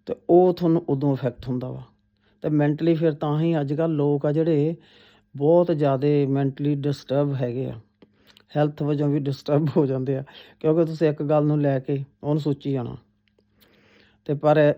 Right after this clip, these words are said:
ਇਹ ਹੈਗੀ ਆ ਗੱਲ, ਤੁਸੀਂ ਆਪਣੇ ਆਪ ਨੂੰ ਦੁਖੀ ਕਰਨ ਦੀ ਬਜਾਏ ਆਪਦੇ ਮਨ ਨੂੰ ਹੋਰ ਕਿਸੇ ਪਾਸੇ ਲਾਓ।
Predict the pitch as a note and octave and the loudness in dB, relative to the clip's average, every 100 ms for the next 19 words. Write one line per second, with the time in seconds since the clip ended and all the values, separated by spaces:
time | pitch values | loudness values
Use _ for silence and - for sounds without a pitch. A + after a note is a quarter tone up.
0 | - C#3+ D3+ F3 F3+ E3+ - C3 C3+ D#3 | 0 2 4 4 4 2 -2 -2 -2 0
1 | D3+ D3 C#3 D#3+ F#3+ - D3 D#3+ D3+ D3 | -2 0 -2 -2 -4 -6 -4 0 0 0
2 | C#3 D3+ D3+ C#3+ C#3 C#3+ D3 D#3 C#3+ C3+ | -2 -2 -2 0 -2 -2 -2 -2 -4 -4
3 | C#3+ D3 C#3 C#3 C3+ C3 C3+ F#3+ G#3 _ | -4 -2 -4 -4 -4 -4 -2 -2 -4 _
4 | _ - - _ _ C3+ D3 C#3 D3+ C#3 | _ -20 -20 _ _ -2 -2 0 2 2
5 | C3+ D#3 D3 C3+ C3+ C3+ D3 - C3+ D#3+ | 2 0 0 -2 -2 -6 -6 -6 -2 0
6 | D3 C3 G#3 | 0 0 -2